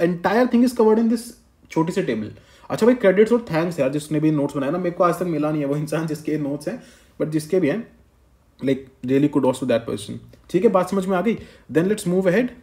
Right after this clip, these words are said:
फिर ये वाला चैप्टर आपका चलेगा। Then जैसे ये है, people's resistance to the British rule,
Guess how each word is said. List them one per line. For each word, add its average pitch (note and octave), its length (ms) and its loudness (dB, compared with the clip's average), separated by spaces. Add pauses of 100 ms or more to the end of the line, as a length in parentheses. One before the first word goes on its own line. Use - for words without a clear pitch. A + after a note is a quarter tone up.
(100)
फिर D3 160 0
ये D#3+ 120 4
वाला D#3+ 180 2
चैप्टर D#3+ 280 0
आपका D#3+ 180 -2
चलेगा। D#3+ 360 -2 (360)
Then A2+ 280 2 (220)
जैसे D#3 180 0
ये G3 180 0
है, A#2 140 -2
people's G3+ 320 4
resistance F#3 380 -4
to - 80 -2
the A3+ 100 0
British D#3 300 -2
rule, A2 160 -4